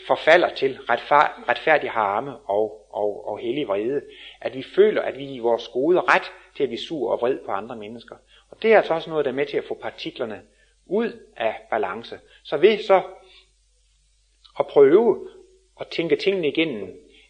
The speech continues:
i en åndsvidenskabelig sammenhæng, at man kan begynde at forstå, hvad det drejer sig om,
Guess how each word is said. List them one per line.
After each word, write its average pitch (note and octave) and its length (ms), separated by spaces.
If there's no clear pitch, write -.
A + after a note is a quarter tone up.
i C#3+ 160
en C3+ 140
åndsvidenskabelig C#3 640
sammenhæng, C3+ 640
at C3+ 120
man C#3 120
kan C3 120
begynde C#3+ 260
at A#2 60
forstå, - 960
hvad B2+ 140
det A#2+ 100
drejer A#2 280
sig A2+ 160
om, G#2 120